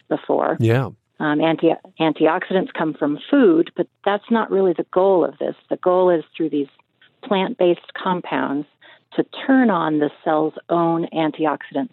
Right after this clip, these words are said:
Speaker 1: system.
Speaker 2: The, the cells that interact in particular with that skeletal muscle, I gather?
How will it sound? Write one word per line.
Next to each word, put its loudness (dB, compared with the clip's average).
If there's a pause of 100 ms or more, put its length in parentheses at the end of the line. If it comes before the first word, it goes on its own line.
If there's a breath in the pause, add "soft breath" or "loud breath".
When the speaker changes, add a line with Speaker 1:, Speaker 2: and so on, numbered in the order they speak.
(140)
Speaker 1:
system. -14 (1300 loud breath)
Speaker 2:
The, 0
the 2
cells 0
that -2
interact -2
in -2
particular -2
with -4
that -4
skeletal -4
muscle, -2
I -6
gather? -10